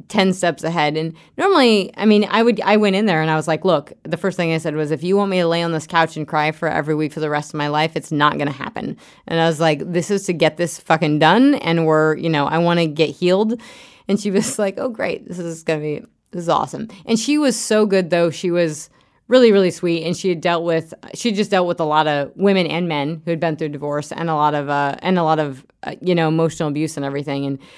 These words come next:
my whole thing was I had just never, I didn't want to admit it. Um, and so once you, like,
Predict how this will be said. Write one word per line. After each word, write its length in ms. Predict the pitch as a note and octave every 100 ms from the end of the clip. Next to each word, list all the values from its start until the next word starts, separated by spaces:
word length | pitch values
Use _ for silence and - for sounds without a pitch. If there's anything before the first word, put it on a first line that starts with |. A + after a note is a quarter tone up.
| -
my 160 | G#3+ A#3
whole 160 | A3+ G3+
thing 240 | G3 F#3+
was 120 | F3+
I 120 | F3
had 180 | F#3 E3+
just 180 | E3 -
never, 400 | F3 E3 D#3+ C#3+ - _ _ _
I 80 | -
didn't 220 | F#3+ F#3+
want 120 | F#3 F#3+
to 20 |
admit 380 | F3+ D3+ D3 G#3
it. 320 | D#3+ F#3 - _ _ _ -
Um, 320 | E3+ E3+ E3 D3
and 260 | E3+ E3+
so 220 | D#3+ E3 D#3+
once 240 | E3 D#3+
you, 140 | D#3+
like, 320 | D3 C#3+ -